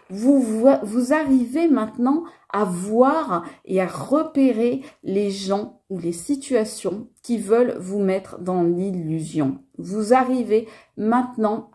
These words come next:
à faire le point sur ces personnes ou sur ces situations,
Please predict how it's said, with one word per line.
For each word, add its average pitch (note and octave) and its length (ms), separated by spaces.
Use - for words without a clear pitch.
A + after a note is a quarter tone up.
à F#3+ 120
faire F3+ 480
le G3 260
point A#3 440
sur - 480
ces B3 320
personnes A#3 560
ou G#3 160
sur - 320
ces - 300
situations, G#3+ 960